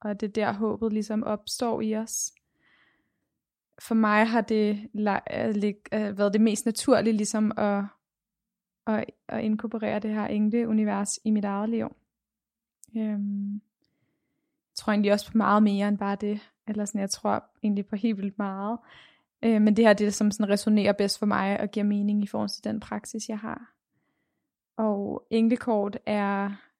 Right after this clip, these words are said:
ligesom så meget andet, men der findes rigtig mange englekort, skal jeg måske lige fortælle, at det her, det er bare et sæt ud af rigtig, rigtig, rigtig mange.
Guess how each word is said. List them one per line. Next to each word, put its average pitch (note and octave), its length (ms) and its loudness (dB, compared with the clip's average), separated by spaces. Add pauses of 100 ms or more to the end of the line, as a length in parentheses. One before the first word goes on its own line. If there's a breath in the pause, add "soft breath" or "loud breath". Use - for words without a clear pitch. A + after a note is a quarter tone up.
ligesom G#3 540 -2
så - 160 -2
meget F#3+ 340 0
andet, G#3 360 2
men G#3 280 0
der G3+ 80 0
findes G3 460 -2
rigtig G3 220 0
mange G3 300 4
englekort, G#3 500 2
skal - 140 -4
jeg G3+ 80 -2
måske G3+ 220 -6
lige G3+ 160 -8
fortælle, G#3 500 -4
at - 260 -6 (240)
det A3 80 4
her, G#3 120 4
det F#3+ 120 0
er F#3+ 80 0
bare F#3 260 2
et G#3+ 120 -2
sæt G3+ 340 -2 (160)
ud G3+ 160 -2
af F#3+ 300 -4 (960)
rigtig, G3+ 260 0
rigtig, G3+ 240 -2
rigtig G#3+ 220 -4
mange. G3+ 360 -2